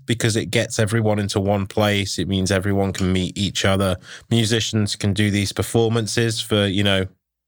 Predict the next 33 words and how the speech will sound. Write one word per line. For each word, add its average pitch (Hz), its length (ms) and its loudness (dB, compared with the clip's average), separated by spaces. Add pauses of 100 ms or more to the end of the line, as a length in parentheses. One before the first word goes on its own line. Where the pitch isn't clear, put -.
(300)
well, 92 220 2
with 95 220 -2
nam, 101 260 2
it's - 180 -6
mainly 101 680 0 (560)
just 101 420 0
the 98 300 2 (240)
people 113 280 0
that 98 120 -2
sell 101 260 0
products. - 720 -2 (380)
But 107 300 2 (960)
with 135 180 0
the 127 120 4
internet, 143 340 2
you 107 80 2
don't 131 120 0
really 117 160 0
need 127 220 0
that 98 160 2
anymore. 90 420 -2 (560)
Like, 92 300 2
it's 95 260 -2 (100)
one 110 140 4
of 101 60 2
those 95 220 -2
things 107 300 0
that 101 80 -2
you 101 180 0
just 101 300 -4
don't 104 360 0
really 101 360 0
need. 107 420 0